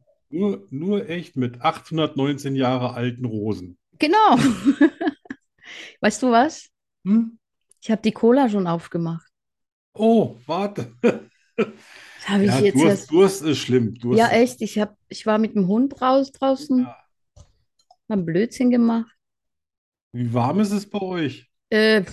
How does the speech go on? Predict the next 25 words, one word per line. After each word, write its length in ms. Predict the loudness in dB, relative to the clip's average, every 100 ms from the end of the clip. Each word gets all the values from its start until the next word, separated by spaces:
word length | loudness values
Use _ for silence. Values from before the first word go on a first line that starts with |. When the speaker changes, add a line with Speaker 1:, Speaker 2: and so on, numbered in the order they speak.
| -12
Speaker 2:
neunundzwanzig 840 | -4 0 4 2 2 0 0 -2 -6
Grad. 260 | -4 -4 -6
Speaker 1:
Ja, 260 | -10 -10
da 160 | -8 -8
muss 240 | -10 -10
man 120 | -10 -10
auch 160 | -12
mal 200 | -14 -14
was 180 | -16 -20
trinken, 460 | -14 -12 -12 -16 -18
ne? 200 | -18 -20 _ _ -6
Speaker 2:
Machst 220 | -4 -2
du 80 | 0
Cola 340 | 4 4 4
auf? 240 | 0 -4 _ _ -2
Ich 60 |
Speaker 1:
Ja. 60 | 0
Speaker 2:
mach 160 | 0 -4
auch. 220 | -6 _ _ _
Achtung. 360 | -10 -6 -2 -2
Speaker 1:
Ja. 100 | -4 _ _
Speaker 2:
Drei, 380 | -2 0 0 -6 _ -6
zwei, 320 | 0 0 -2 _ _ -14 -4
eins. 300 | -4 -4 -14 _ _ -6 -6 -8 _ -6 -6 _ -20 _ _ _ _ _ _
<laughs> 480 | -14 0 0 0 -8